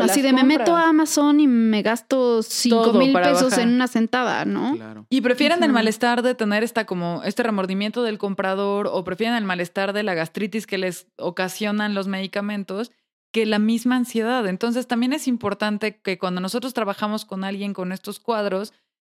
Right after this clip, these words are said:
Speaker 2: hacerle consciente que el precio a pagar por esa anestesia es muy alto.
Speaker 3: Ujú.
Speaker 2: Es un precio
Speaker 1: Ujú.
Speaker 2: económico, es un precio social, es un precio emocional, es un precio físico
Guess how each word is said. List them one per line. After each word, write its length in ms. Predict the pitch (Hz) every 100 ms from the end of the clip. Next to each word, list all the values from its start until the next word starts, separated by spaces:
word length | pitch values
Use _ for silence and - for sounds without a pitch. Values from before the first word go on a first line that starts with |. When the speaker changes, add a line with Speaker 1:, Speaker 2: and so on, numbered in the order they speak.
| _ _
Speaker 2:
hacerle 500 | 214 220 247 254 277
consciente 800 | 262 240 226 226 214 196 185 190
que 300 | - 185 -
el 160 | - 208
precio 460 | - 226 226 254 240
a 80 |
pagar 320 | 233 196 196 196
por 120 | 202
esa 180 | 190 202
anestesia 540 | 180 - 185 - 190
es 120 | 180
muy 340 | 190 196 233 202
alto. 500 | 196 190 165 - _ _
Speaker 3:
Ujú. 340 | 127 123 226
Speaker 2:
Es 140 | 208 226
un 80 |
precio 220 | 233 233 240
Speaker 1:
Ujú. 40 |
Speaker 2:
económico, 600 | 247 180 214 226 220 220
es 120 | 214
un 80 | 214
precio 280 | 208 208 202
social, 460 | 190 170 202 196 196
es 140 | 190
un 100 | 196
precio 280 | 185 185 -
emocional, 680 | 185 180 - 156 175 196 196
es 100 | 185
un 100 | 185
precio 300 | 185 180 190
físico 720 | - 220 208 208 - 180 190